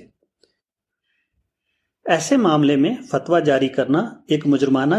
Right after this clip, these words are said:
جسارت کے ہم معنی ہے۔ جب کسی شخص سے ایک ایسا جرم سرزد ہو جو سزائے موت کو، جب کسی شخص سے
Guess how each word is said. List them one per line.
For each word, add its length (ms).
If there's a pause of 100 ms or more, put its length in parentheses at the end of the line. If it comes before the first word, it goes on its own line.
جسارت 460
کے 80
ہم 260
معنی 340
ہے۔ 80 (1300)
جب 180 (120)
کسی 260
شخص 280
سے 180
ایک 360
ایسا 420 (280)
جرم 280
سرزد 460
ہو 300 (280)
جو 120
سزائے 420
موت 360
کو، 320 (1120)
جب 200 (100)
کسی 280
شخص 280
سے 280